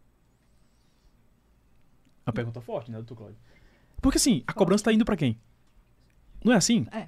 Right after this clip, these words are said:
Speaker 1: Que dê tudo certo. Sendo que a cobrança vai parar em alguém. E tá sendo na criancinha que não nasceu ainda. Então, não nasceu ainda, por que você tá cobrando tanto dela? Então, eu também defendo essa bandeira, Dani.
Speaker 2: E é o que eu te falei, né? Eu acolho mulheres. Então, eu esco-, eu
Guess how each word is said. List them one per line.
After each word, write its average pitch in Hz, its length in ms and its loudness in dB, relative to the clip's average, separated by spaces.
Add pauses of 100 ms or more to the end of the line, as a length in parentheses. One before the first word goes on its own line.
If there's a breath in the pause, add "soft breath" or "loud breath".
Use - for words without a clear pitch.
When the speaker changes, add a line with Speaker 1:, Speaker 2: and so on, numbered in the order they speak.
Speaker 1:
Que 233 80 0
dê 175 100 6
tudo 202 180 -2
certo. 135 460 -4 (280)
Sendo 220 240 -2
que 233 360 0
a - 60 -6
cobrança 147 360 -4
vai 170 100 -4
parar 151 220 -4
em 139 80 -4
alguém. 180 360 -2 (340 soft breath)
E - 100 -2
tá 202 120 4
sendo 139 240 2
na 185 100 -2
criancinha 214 360 -2
que - 100 -10
não 160 80 -6
nasceu 240 220 -12
ainda. 123 280 -8 (640 soft breath)
Então, 160 340 0 (180)
não 151 220 2
nasceu 220 300 0
ainda, 147 240 0
por - 80 -10
que 302 100 -4
você - 80 -14
tá 180 100 -4
cobrando 135 320 -2
tanto 117 220 -6
dela? 107 200 -4 (760 loud breath)
Então, 139 240 2
eu 165 60 4
também 151 200 2
defendo 165 300 -2
essa 135 120 -2
bandeira, 107 340 -2 (200)
Dani. 104 260 -4 (880 soft breath)
Speaker 2:
E 196 120 -8
é 185 60 -6
o 180 40 -8
que - 100 -8
eu 170 60 -4
te - 80 -18
falei, 226 320 -4
né? 175 220 -8
Eu 196 160 -6
acolho 202 300 -4
mulheres. 180 500 -4
Então, 196 360 -4
eu 208 120 -4
esco-, - 320 -12
eu 196 300 -6